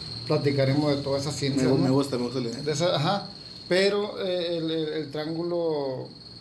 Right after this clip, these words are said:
Speaker 1: tiene bastante significado, güey, bastante poder, bastante lo que tú le quieras dar, güey. O sea, no nomás el triángulo,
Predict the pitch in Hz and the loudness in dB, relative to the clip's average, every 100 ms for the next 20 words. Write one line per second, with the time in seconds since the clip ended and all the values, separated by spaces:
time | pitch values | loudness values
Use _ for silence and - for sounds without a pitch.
0 | - - - 151 160 143 151 151 156 151 | -18 -12 -4 0 2 0 -2 -4 -2 0
1 | 143 139 127 147 160 156 151 143 139 135 | 0 -2 -4 0 2 2 2 0 0 -4
2 | 135 139 131 127 147 165 160 - - - | -4 -4 -6 -2 0 0 -2 -10 -16 -16
3 | - - - - - 131 131 131 131 131 | -16 -16 -14 -14 -4 0 0 0 0 0
4 | 156 147 143 143 147 143 143 131 160 156 | 4 4 4 2 0 0 -4 -2 -2 0
5 | 156 151 135 127 120 110 - - - 156 | 0 2 2 0 -2 -10 -14 -10 -4 0
6 | 160 175 196 190 190 170 165 165 | 4 4 4 4 2 2 2 2